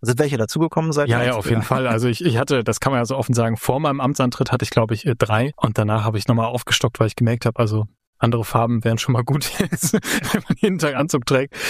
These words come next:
Speaker 2: oder häufig zumindest. Und dann gibt's auch Anzüge, die sind eher für den Alltag, manche sind eher für repräsentative Geschichten. Das, ähm, unterscheidet sich dann, ja.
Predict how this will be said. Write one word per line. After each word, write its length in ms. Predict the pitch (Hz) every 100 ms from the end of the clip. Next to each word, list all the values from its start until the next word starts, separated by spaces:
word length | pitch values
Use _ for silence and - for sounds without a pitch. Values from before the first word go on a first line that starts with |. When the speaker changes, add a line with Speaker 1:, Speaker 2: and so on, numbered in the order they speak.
| 202 175
Speaker 2:
oder 200 | 135 120
häufig 260 | 135 147
zumindest. 480 | - 135 143 143 135 -
Und 220 | 127 117
dann 100 | 110
gibt's 180 | 120 135
auch 80 | 113
Anzüge, 320 | 123 - 117
die 80 | 113
sind 160 | 120
eher 180 | 165 139
für 100 | 120
den 120 | 120
Alltag, 300 | 131 143 135
manche 240 | 123 127 131
sind 140 | 120
eher 160 | 139 123
für 120 | 123
repräsentative 680 | 123 123 120 113 113 135 131
Geschichten. 480 | 117 131 117 120 110
Das, 280 | 101 - 113
ähm, 280 | 104 104 - _
unterscheidet 440 | - 113 - 110 107
sich 100 | -
dann, 160 | 107
ja. 140 | 101